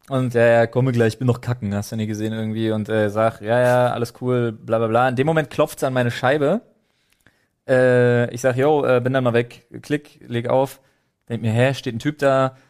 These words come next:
ähm, T-Shirt, Jeans, völlig normal, mach die Scheibe runter." Er sagt, "Hallo, Herr LeFloid." Ich sag, "Ja." "Hi. Nur ganz kurz,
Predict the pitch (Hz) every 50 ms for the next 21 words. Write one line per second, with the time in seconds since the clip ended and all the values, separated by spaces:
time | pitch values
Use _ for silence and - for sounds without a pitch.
0 | _ _ _ _ - 123 117 117 113 113 110 107 - _ _ _ _ _ _ -
1 | - 165 160 160 151 143 - - - 127 139 151 156 151 - - - _ _ _
2 | _ _ _ _ _ _ _ _ _ _ _ - 123 120 120 117 117 113 120 101
3 | 117 127 - 127 - 127 131 143 147 156 156 156 160 165 165 - _ _ _ _
4 | _ _ _ _ _ _ _ - 127 117 117 - - _ _ _ _ _ _ _
5 | _ _ _ _ _ - 277 339 311 202 220 220 214 208 202 208 208 175 - 131
6 | 117 117 123 - - - 220 226 185 180 180 180 - - - _ _ _ _ _
7 | - _ _ - _ _ _ _ _ _ 113 107 113 110 - - _ _ _ _
8 | _ - 98 98 101 110 139 156 - _ _ _ _ _ _ _ _ _ _ _
9 | _ _ _ _ _ _ _ - - - 185 113 110 110 101 - _ _ _ _
10 | _ _ _ _ _ _ _ _ _ _ _ _ _ _ _ _ _ _ 135 165
11 | 185 170 180 190 180 - - - 208 202 147 110 - - -